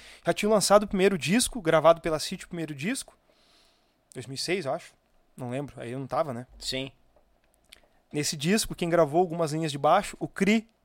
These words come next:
Speaker 1: que eu falei, o Cri Ramos, sabe? Tudo se conectando,
Speaker 2: Sim.
Speaker 1: né? Entendeu? Então, aí beleza, o Cachoeira eu acho que gravou algumas, acho que o Giovanni gravou também.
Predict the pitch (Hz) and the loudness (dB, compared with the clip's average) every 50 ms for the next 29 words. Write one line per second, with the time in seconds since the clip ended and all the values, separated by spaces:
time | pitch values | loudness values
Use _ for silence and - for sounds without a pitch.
0 | _ _ _ _ _ _ _ _ _ _ _ _ - 151 143 - 165 160 160 185 | _ _ _ _ _ _ _ _ _ _ _ _ -12 -12 0 2 2 4 4 4
1 | 202 208 190 165 143 - 175 180 156 147 180 196 208 190 156 - 156 156 - - | 2 2 0 -6 -8 -4 -2 0 4 6 6 6 6 4 0 -6 -12 -16 -2 6
2 | - 240 311 269 185 - - - - - - _ _ 311 320 320 - - 320 - | 8 8 8 8 6 0 -6 -12 -20 -20 -20 _ _ -2 0 2 0 0 2 2
3 | 311 285 285 285 - - - 226 202 165 151 147 151 160 190 226 233 202 - 151 | 4 4 4 2 4 8 10 10 10 10 8 6 8 10 10 10 8 4 -2 -8
4 | - 156 160 175 208 226 220 - _ _ _ _ - 185 196 226 254 - - - | -6 -2 2 2 2 2 0 -6 _ _ _ _ 4 6 6 6 4 0 -6 -16
5 | - - - - - - _ _ _ - - 160 170 180 208 202 170 151 135 - | -20 -20 -20 -20 -20 -20 _ _ _ 2 4 4 6 6 6 4 4 2 0 -2
6 | - 160 - 202 - - - 190 196 220 220 185 175 170 - - 165 160 143 143 | -6 -2 0 0 2 4 6 8 8 8 10 8 6 4 2 0 0 0 2 2
7 | 151 143 139 147 185 202 180 127 135 127 - - - 147 151 190 180 135 127 160 | 0 -2 -2 -4 -6 -6 -6 -6 -6 -6 -6 -8 -6 -2 0 0 0 2 6 6
8 | 190 233 226 160 147 131 113 110 139 165 - 135 117 117 127 151 196 214 | 6 6 6 2 0 -2 -2 -4 -6 -6 -6 -8 -8 -6 -6 -6 -6 -6